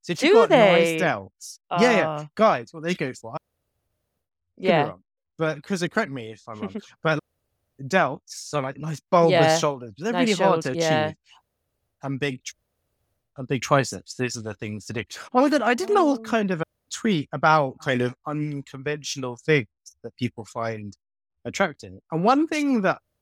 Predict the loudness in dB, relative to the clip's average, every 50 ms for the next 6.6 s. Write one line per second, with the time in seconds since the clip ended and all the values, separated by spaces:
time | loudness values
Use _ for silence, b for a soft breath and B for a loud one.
0 | _ _ _ _ _ _ 0 0 0 0 0 -2 -2 -2 -4 -6 -4 -2 -2 -2
1 | -2 -4 -6 -10 -10 -10 -10 -6 -4 -2 -2 -2 -4 -8 -10 -10 -10 -10 -10 _
2 | -4 -2 0 0 2 0 0 -2 -4 -10 -10 _ -4 -4 -4 -4 -6 -6 -4 0
3 | 2 2 2 2 0 -4 -4 -4 -10 -14 _ -6 -4 -2 -2 -2 -4 -6 -8 -10
4 | -12 -10 -10 -10 -10 -12 -14 -14 -16 -14 -4 0 2 2 2 2 -2 -2 0 2
5 | 2 2 2 2 -2 -10 -4 -2 -4 -4 0 2 4 4 4 4 2 0 -6 -2
6 | 0 0 2 4 4 4 4 2 2 -2 -4